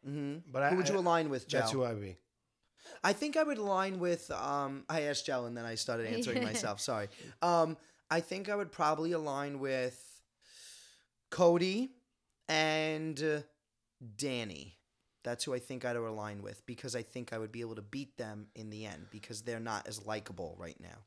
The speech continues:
Speaker 3: I'd be with Ian and Tyler because I know that they're kind of on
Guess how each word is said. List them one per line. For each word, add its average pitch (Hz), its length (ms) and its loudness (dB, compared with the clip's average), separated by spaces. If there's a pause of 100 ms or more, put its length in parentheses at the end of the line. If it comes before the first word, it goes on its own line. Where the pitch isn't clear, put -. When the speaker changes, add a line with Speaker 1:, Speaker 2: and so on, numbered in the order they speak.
(160)
Speaker 3:
I'd 196 200 -2
be 226 160 -2
with 226 180 -2
Ian 208 340 -4
and 190 160 -4
Tyler 160 480 -4
because 180 320 -10
I 180 120 -4
know 180 240 -4
that 180 180 -6
they're 175 300 -2 (440)
kind 208 360 0
of 214 180 -4
on 208 540 -2